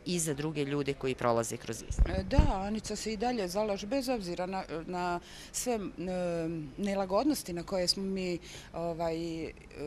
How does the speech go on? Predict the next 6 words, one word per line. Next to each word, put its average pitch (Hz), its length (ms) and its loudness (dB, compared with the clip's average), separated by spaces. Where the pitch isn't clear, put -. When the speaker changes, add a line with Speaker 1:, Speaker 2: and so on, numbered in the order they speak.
Speaker 2:
nailazile 175 880 0
u, 156 180 -2
u 156 120 -4
toj 165 520 -2
borbi, 180 440 -2
e, 247 40 -6